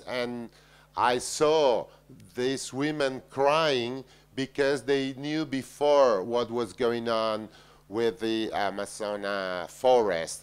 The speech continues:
even before Bolsonaro won the election, because they knew, they had dreams, they had revelations, so they used to know, and they feel so bad for what's going on, but also when they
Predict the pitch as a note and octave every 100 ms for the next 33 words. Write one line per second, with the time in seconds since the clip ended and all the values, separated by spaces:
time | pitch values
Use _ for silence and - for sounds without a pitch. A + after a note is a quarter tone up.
0 | - D#3 D3+ E3 C#3 C3+ - D#3 D#3+ D#3+
1 | C3+ G#2 A#2 - B2+ A2+ A#2+ A#2+ A#2+ A#2+
2 | A2+ - _ _ A#2 B2 B2+ B2 B2 A2
3 | A#2+ A2 A2 C3 - - G2 E2 F2 G2
4 | B2 B2 A2+ A#2+ A#2+ C3 D3+ C#3 A#2 G#2+
5 | G2+ A2+ - A2 D3+ D3 C#3 G2+ A#2 G#2+
6 | G2+ A#2 G#2+ A#2+ A2 A2+ A#2+ D3+ - G2
7 | F2 - - - - C#3+ C#3 C#3 C3 C3
8 | - D3 C3+ C#3+ C3+ F#2 - - - C3
9 | C#3+ C#3+ C#3 C3 - D3 D3+ - D3 D3
10 | B2+ C3+ C3+ C3+ C3+ B2 B2+ B2 B2+ B2+
11 | B2+ C3+ D3+ C3+ C3 D3 D#3 D3 D#3 D3
12 | C#3+ C#3+ D3 D3